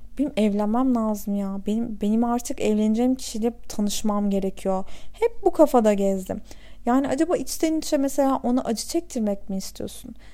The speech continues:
Acaba seni biriyle çok mutlu görsün mü istiyorsun? Ama sen hazır değilsen o kişi gelmiyor ki. Yani ben de "Evlenmem lazım." dediğimde evlendim mi? Hayır. Ama gerçekten de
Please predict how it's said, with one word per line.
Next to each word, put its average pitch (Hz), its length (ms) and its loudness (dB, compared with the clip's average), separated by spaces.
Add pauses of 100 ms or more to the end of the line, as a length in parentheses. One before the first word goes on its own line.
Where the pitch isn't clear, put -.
(220)
Acaba 220 260 0
seni 226 480 2 (520)
biriyle 214 300 2
çok 277 260 -4
mutlu 226 300 -2
görsün 202 460 2
mü 330 80 -2
istiyorsun? - 540 -6
Ama 220 140 0
sen 269 180 -2
hazır 262 380 2
değilsen 247 340 -2
o 226 80 -2
kişi - 300 -8
gelmiyor 202 520 -2
ki. 202 220 -6 (600)
Yani 202 180 0
ben 247 260 8
de 226 100 6
"Evlenmem 226 540 4
lazım." 220 380 4
dediğimde 208 300 0
evlendim 196 600 2
mi? 226 240 -4
Hayır. 277 440 2 (360)
Ama 285 160 2
gerçekten 247 720 0
de 370 140 0